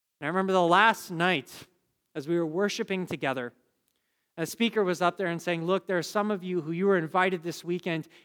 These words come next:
and you've been feeling like God is on the move. Something is stirring within you.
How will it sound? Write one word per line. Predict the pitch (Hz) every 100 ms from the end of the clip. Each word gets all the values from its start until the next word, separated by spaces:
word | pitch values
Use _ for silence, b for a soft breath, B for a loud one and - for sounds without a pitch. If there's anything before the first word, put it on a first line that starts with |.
| -
and | 160
you've | 170 220 220
been | 175 180
feeling | - 202 196 180 147
like | 147 147
God | 147 139 139
is | 131
on | 135 127
the |
move. | 120 131 120 _ _ _ _ _ _ _ _ _ _ _ _ _ -
Something | - 240 220 233 185
is | 160
stirring | - - - 185 185 165 147
within | 139 143 131
you. | 127 104